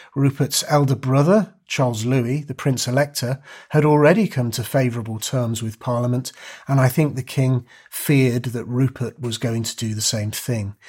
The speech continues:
Rupert demanded a council of war to clear his name and vindicate his honour.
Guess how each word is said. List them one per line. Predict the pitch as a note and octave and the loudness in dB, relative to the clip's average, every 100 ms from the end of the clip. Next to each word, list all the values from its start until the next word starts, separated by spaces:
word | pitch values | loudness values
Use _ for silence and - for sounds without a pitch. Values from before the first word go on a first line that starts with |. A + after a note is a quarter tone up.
| - - - - | -18 -18 -20 -4
Rupert | D3+ C#3+ G#3 F3+ C#3+ | 4 6 6 4 0
demanded | C#3+ C#3+ F3+ G3+ C#3+ | 4 6 6 4 2
a | A#2+ | -2
council | - D3 C3+ - C3 | -4 -2 -2 -4 -6
of | G#2+ A2 | -8 -6
war | B2 E3 B3 - - | -2 -2 -2 -6 -10
to | - C3 A2+ | -4 -4 -4
clear | - D3 C3 A#2 | -4 0 0 0
his | A#2 A2+ | -2 -2
name | B2 C#3+ A3+ A3 - | 0 0 0 -2 -10
and | A#2+ B2 A#2 G#2+ | -6 -4 -4 -2
vindicate | C#3+ D#3+ D3+ C3+ C3 B2 | 2 2 2 -2 -6 -4
his | B2 A2 - | -6 -8 -4
honour. | C#3 C#3+ G#3 | 0 2 2